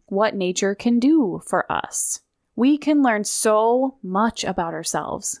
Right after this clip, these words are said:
when we get outside in the woods to explore all the beautiful things around us,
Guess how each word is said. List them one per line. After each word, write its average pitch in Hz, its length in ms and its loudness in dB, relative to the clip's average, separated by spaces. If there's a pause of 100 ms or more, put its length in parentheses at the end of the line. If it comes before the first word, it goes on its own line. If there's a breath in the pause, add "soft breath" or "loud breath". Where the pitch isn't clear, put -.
(140)
when 185 140 -6
we 185 120 -4
get 190 280 -6
outside 208 580 0
in 208 80 2
the 202 100 0
woods 185 540 0
to 190 100 -8
explore 208 640 -2
all 214 260 4
the 214 100 2
beautiful 202 380 -2
things 180 320 -4
around 170 360 -4
us, - 320 -4